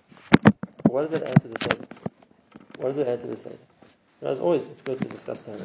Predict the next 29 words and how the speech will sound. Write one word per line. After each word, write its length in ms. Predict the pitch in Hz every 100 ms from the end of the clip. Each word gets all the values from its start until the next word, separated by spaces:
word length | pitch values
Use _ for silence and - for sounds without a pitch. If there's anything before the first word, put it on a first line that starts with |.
| -
What, 160 | 120 120
what, 160 | 135
is 80 | 131
it, 80 | -
what 120 | 135
does 120 | 143
it 100 | 143
add 200 | 127 131
to 100 | -
the 60 | 117
experience 480 | 117 - 143 131 135
of 60 |
the 100 | 113
Seder 260 | - 120 107
meant 180 | 110 101
to 80 | 117
be? 100 | - _ - - _ - - _ _ _ - - - - -
It's 80 | 165
interesting, 420 | 156 143 113 104
when 120 | 110
the 60 | 117
Gemara, 260 | 123 127
what 180 | 127 117
the 60 | 127
Pasuk 260 | 151 -
says 140 | 135 120
about 180 | 110
the 60 | -
Chacham 360 | - 131 156